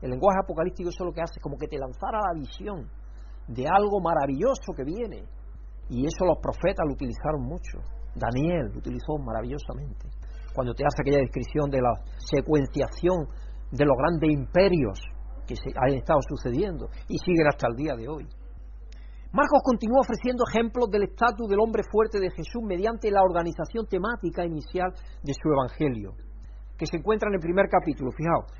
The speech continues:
el bautismo de Jesús, Marcos uno, nueve al once.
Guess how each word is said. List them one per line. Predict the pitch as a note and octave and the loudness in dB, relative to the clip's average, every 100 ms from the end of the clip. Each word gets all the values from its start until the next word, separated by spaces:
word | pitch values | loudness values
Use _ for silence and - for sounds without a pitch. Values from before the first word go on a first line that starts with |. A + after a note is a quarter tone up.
| - - | -14 0
el | F#3+ | 4
bautismo | F#3 F#3+ C4+ C4 | 6 4 6 8
de | A#3+ | 8
Jesús, | A3+ G3+ C4 | 6 0 0
Marcos | B3+ G3 A#3 - A#3 | 0 4 4 6 6
uno, | A3 B3+ B3 B3+ - | 8 6 4 2 2
nueve | G#3 A3 | 2 6
al | G3+ | 6
once. | E3 B2+ A2+ | 4 0 -10